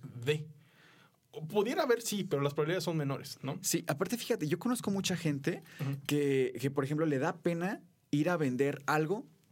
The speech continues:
Speaker 2: para subsistir. O sea, de verdad batallan, no nada más con cómo lo voy a vender, qué voy a vender, no. La vergüenza que les da el ponerse en una posición de necesidad, pero para subsistir, ¿no? El, el decir, "Necesito trabajar porque, pues, necesito comer".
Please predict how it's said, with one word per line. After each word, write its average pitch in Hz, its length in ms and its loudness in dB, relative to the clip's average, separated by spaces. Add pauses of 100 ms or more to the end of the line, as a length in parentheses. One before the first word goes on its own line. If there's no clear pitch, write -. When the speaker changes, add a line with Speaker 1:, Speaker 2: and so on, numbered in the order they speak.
Speaker 2:
para 127 160 4
subsistir. - 480 -2
O 117 60 2
sea, 131 100 2
de 123 80 4
verdad 143 220 2
batallan, 175 840 0 (420)
no 147 100 2
nada 190 180 0
más 165 180 0
con 156 140 0
cómo 147 240 2
lo 151 140 4
voy 120 140 2
a 120 60 2
vender, 113 600 0
qué 135 100 0
voy 113 160 0
a 104 80 -2
vender, 104 300 -2
no. 120 160 -2
La 120 260 2
vergüenza 131 640 0
que 156 120 0
les 113 200 0
da 120 240 0 (400)
el 127 140 2
ponerse 131 400 0
en 160 60 0
una 147 160 0
posición 120 500 0
de 139 200 0
necesidad, 110 960 0 (120)
pero 113 200 0
para 104 180 -2
subsistir, 107 840 -2
¿no? 123 220 0 (400)
El, 120 180 2
el 120 140 2
decir, 139 420 0
"Necesito 120 500 0
trabajar 170 500 0
porque, - 240 -4
pues, 98 180 -2
necesito 101 400 -6
comer". 233 360 -2